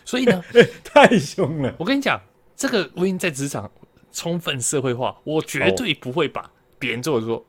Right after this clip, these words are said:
Speaker 1: 啊，我们，啊，不可能，<laughs> 危险的，好不好？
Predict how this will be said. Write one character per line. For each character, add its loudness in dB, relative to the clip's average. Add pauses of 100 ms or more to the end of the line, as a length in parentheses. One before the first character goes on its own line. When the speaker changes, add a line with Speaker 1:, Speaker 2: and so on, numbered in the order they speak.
(100)
Speaker 1:
啊， 2
我 4
们， 2 (180)
啊， -6
不 -10
可 -10
能， -10 (220)
<laughs> -6
危 8
险 2
的， -8 (160)
好 0
不 4
好？ 4